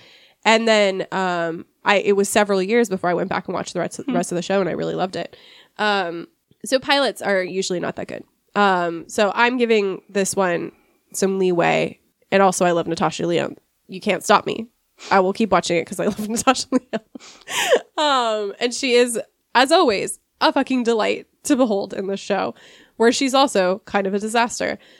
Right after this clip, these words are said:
Speaker 1: Um, so yeah, Poker Face, I'm not sold on it yet, but I will watch more. The last thing I have is, uh, I watched Broadcast News. This is a movie about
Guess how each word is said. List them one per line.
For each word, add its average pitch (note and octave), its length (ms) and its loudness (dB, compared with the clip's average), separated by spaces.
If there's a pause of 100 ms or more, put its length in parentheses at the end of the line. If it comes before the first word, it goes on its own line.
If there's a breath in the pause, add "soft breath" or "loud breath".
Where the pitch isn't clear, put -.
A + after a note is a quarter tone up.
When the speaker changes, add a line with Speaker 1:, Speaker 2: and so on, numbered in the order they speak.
(280 soft breath)
Speaker 1:
Um, G#3 720 4 (340)
so - 120 -6
yeah, F#3 200 -2
Poker E4 320 2
Face, C4 480 2
I'm B3+ 180 4
not C4+ 220 2
sold B3+ 580 -2
on A#3 180 0
it C#4 120 -2
yet, - 420 -4 (540)
but G3+ 400 4 (320)
I B3 140 4
will C#4 200 -2
watch B3+ 280 -2
more. G#3 420 -6 (300)
The A#3+ 140 -2
last C4 320 4
thing C4 200 6
I G#3 100 8
have - 460 -2 (300)
is, F#3 600 0
uh, E3+ 460 -2 (380)
I G#3+ 120 2
watched A3 260 0
Broadcast F#3+ 580 0
News. - 380 -10 (340)
This C#4 160 2
is E4+ 140 2
a E4+ 80 4
movie G#3 640 0
about F#3 500 2